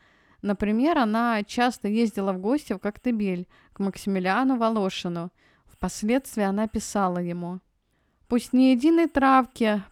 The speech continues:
площе, чем на столе. Макс, мне будет так мягко спать на твоей скале". Именно в гостях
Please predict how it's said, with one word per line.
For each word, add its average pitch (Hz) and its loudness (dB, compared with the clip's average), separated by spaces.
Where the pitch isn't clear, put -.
площе, 269 4
чем 240 0
на 233 2
столе. 226 0
Макс, 240 2
мне 226 2
будет 254 0
так 254 0
мягко 233 0
спать - 2
на 196 -2
твоей 202 0
скале". 185 -2
Именно 311 4
в - -10
гостях 294 0